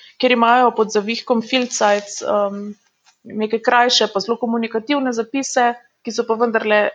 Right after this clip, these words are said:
etnografski. Prav tako imajo oni tudi antropološki podcast, pa potem ena taka stran je tudi tale Allegra Lab, Allegra Laboratory, ehm, kjer v bistvu tudi, ehm, podajo neke vsebine,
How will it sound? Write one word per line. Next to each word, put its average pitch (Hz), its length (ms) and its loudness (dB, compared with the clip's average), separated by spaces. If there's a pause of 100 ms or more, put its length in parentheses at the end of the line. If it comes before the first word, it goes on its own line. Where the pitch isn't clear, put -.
etnografski. 214 880 0 (420)
Prav 240 160 2
tako 240 200 -2
imajo 226 260 2
oni 226 220 2
tudi 220 320 -2
antropološki 208 680 -4
podcast, 214 680 0
pa 226 100 0
potem 214 260 4
ena 214 180 4
taka 214 240 0
stran 220 360 2
je 220 120 2
tudi 214 260 -4
tale 208 260 4
Allegra 202 720 2 (160)
Lab, 208 340 2 (180)
Allegra 202 460 2
Laboratory, 202 720 0 (440)
ehm, 196 220 6 (180)
kjer 214 140 4
v 202 140 0
bistvu 208 280 -4
tudi, 196 300 2
ehm, 190 320 2 (260)
podajo 208 460 4
neke 202 180 2
vsebine, 214 540 2